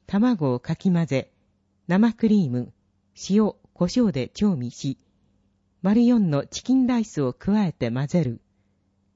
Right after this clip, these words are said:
丸六、フライパンにサラダ油を熱して、丸五を流し入れ、かき混ぜて半熟状になったら、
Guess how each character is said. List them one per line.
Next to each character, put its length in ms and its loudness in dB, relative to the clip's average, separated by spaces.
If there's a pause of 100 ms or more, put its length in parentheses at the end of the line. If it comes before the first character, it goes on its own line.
(160)
丸 300 2
六、 400 0 (920)
フ 120 2
ラ 100 6
イ 80 2
パ 160 0
ン 120 2
に 120 0
サ 160 -4
ラ 120 0
ダ 120 0
油 220 0
を 40 -6
熱 240 -6
し 120 -14
て、 260 -4 (580)
丸 300 2
五 240 2
を 80 -6
流 340 0
し 160 -8
入 100 -2
れ、 220 -6 (640)
か 140 -2
き 160 2
混 140 4
ぜ 120 0
て 160 -2
半 280 0
熟 260 0
状 220 4
に 120 2
な 120 0
っ 140 -8
た 100 -2
ら、 180 -2